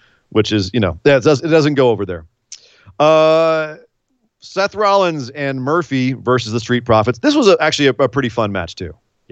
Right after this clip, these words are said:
I'm not gonna lie. And the entrance was cool. The, the Burn It Down was epic on the walk-in. But, um, yeah, it was just kind of there. We knew the Profits weren't, weren't beating them, and they didn't.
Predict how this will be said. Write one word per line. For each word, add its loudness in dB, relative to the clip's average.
I'm -8
not -6
gonna -12
lie. -16
And 0
the 2
entrance 0
was -2
cool. 0
The, 2
the 2
Burn 0
It -4
Down -2
was -8
epic -8
on -6
the -6
walk-in. -6
But, -2
um, -2
yeah, 2
it 2
was 4
just 0
kind 0
of 0
there. 0
We 0
knew 4
the 2
Profits -4
weren't, -4
weren't -6
beating -8
them, -10
and -2
they 2
didn't. -4